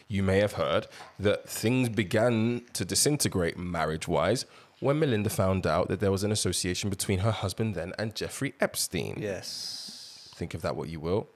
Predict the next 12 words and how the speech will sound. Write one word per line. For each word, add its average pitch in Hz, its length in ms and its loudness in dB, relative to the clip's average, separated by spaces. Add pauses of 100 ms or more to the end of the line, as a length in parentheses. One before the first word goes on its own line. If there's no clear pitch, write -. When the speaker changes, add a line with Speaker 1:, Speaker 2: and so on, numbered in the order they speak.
Speaker 1:
I 82 160 -4
won't 85 240 -6
dwell. 90 360 2 (160)
Speaker 2:
It's - 120 -12
not 131 140 2
kosher. 110 300 0
Speaker 1:
What - 80 0 (120)
then 180 240 4
came 90 440 0
thereafter 101 720 2 (320)
were 104 100 0
claims 147 880 0